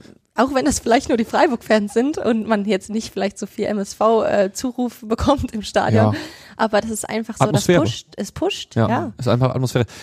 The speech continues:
Speaker 2: Ich würd ne, würd ne These dazu gerne aufstellen. Vielleicht ist das auch einfach so ein bisschen auch an den sportlichen Erfolg der Herrenmannschaft geknüpft. Ne?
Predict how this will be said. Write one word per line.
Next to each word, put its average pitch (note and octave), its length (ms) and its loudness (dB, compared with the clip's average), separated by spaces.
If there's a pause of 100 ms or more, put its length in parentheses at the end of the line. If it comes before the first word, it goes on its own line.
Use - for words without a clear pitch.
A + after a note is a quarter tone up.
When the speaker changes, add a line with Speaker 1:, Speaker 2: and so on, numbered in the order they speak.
(160)
Speaker 2:
Ich B2 140 0
würd F#3+ 140 6
ne, D#3 320 4
würd D3+ 100 2
ne C#3+ 180 4
These D#3+ 300 4
dazu G#2+ 300 2
gerne G#2+ 260 0
aufstellen. G#2+ 320 -2
Vielleicht B2+ 400 2
ist E3 120 -6
das F3+ 120 2
auch - 140 -2
einfach D3+ 480 -2
so B2 120 -6
ein B2 140 -2
bisschen E3+ 380 0
auch C#3 100 -2
an C3+ 80 0
den C3 120 0
sportlichen C#3+ 580 0
Erfolg C3 380 2
der B2+ 100 2
Herrenmannschaft B2 560 0
geknüpft. - 480 -2 (460)
Ne? D3+ 160 4